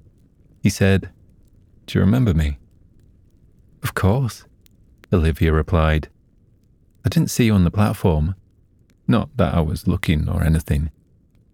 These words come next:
But I just happened to notice you weren't there." Feeling a warmth alighting on her face, Olivia swiftly changed the conversation around to the book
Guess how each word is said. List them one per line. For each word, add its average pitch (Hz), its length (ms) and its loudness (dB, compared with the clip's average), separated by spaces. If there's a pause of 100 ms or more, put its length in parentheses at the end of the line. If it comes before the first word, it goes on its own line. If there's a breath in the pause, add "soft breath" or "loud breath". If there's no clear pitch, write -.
(500)
But 123 100 2
I 120 60 2
just 104 320 -2
happened 98 340 0
to - 80 -2
notice 92 400 2
you 98 80 2
weren't 95 220 2
there." 101 300 0 (1600)
Feeling 82 380 0
a 80 80 2
warmth 78 680 0
alighting 85 500 2
on 82 160 4
her 80 160 2
face, 87 460 0 (460)
Olivia 131 420 2
swiftly - 720 -2
changed 90 540 2
the 101 80 2
conversation 95 800 2
around 85 400 2
to 92 100 -2
the 87 80 2
book 95 400 0